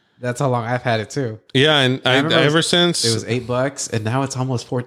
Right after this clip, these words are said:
Speaker 1: Dude, when they get to the fifteen, then I'm gonna be like, "Okay, let's, let's see if
Speaker 2: Let's
Speaker 1: Netflix is, is worth it."
Speaker 2: Yeah, and that's the one thing. Like, just, I feel, I think the way I,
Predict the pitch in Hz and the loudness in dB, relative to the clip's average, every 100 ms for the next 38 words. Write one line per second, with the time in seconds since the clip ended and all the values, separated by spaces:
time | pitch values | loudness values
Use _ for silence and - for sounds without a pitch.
0 | - - 131 113 - 117 127 156 185 - | -8 -2 0 0 -6 -8 -4 -2 -2 0
1 | 170 - 135 156 - - 135 180 214 - | -2 0 2 2 0 -2 0 0 -4 -14
2 | _ - - - - - 123 123 135 123 | _ -20 -20 -20 -16 -2 0 2 2 0
3 | 127 110 110 - 120 113 - 98 104 120 | -2 -2 -4 -4 -6 -4 -4 -2 0 0
4 | 131 - - 135 156 - - 131 123 117 | 0 -4 -6 -6 -6 -8 -6 -2 0 0
5 | 147 - 107 104 107 - 107 101 113 107 | 2 0 0 -4 -4 -2 -4 -2 -2 -2
6 | 104 110 110 104 104 104 101 - 104 170 | -4 -8 -8 -8 -8 -6 -6 -6 -12 -6
7 | 170 147 175 151 147 165 170 202 202 180 | 0 4 4 2 2 2 2 0 0 2
8 | 180 160 135 - 135 - 147 143 - 185 | 2 4 2 2 -2 -2 -2 -2 0 0
9 | 175 151 139 175 175 - 147 127 131 127 | 2 2 0 0 -2 0 0 2 2 0
10 | - 113 120 120 | 0 0 2 -2